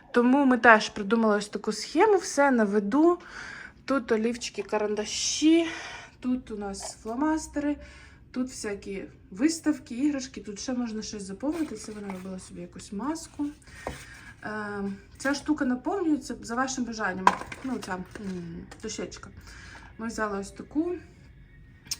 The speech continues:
Це в неї була, це от висовувати для чогось мілкого, да? І це для книжок я купляла в якомусь китайському магазині, це в нас лишилося. Тут ще поки що маміні речі лежать, але коли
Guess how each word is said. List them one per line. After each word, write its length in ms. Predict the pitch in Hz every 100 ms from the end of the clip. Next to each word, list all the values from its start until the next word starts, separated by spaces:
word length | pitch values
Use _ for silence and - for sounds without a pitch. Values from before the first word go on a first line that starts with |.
| -
Це 100 | 226
в 60 |
неї 140 | 226 214
була, 240 | 202 240
це 140 | 262 233
от 180 | 220
висовувати 560 | 214 - 220 202 196 196 196 - - - - 226
для 80 | 220
чогось 360 | 240 233 214
мілкого, 560 | 208 202 190 277 359 320
да? 280 | 220 226 285 - - - - - - - -
І 200 | 226 233
це 200 | 226 240
для 120 | 220
книжок 400 | 214 226 247 226
я 60 | 208
купляла 360 | 196 208 226
в 40 | 202
якомусь 340 | 196 208 190
китайському 480 | - - 214 214 202
магазині, 340 | 202 190 233
це 100 | 214
в 40 | 196
нас 200 | 196 190
лишилося. 480 | 190 185 180 - - - - - - -
Тут 180 | - 294
ще 120 | -
поки 260 | - 175 -
що 140 | -
маміні 440 | 247 240 226 233 233
речі 360 | 320 440 -
лежать, 520 | 349 330 320 311 302 - - - - - -
але 260 | 220 233
коли 400 | 247 233 226 226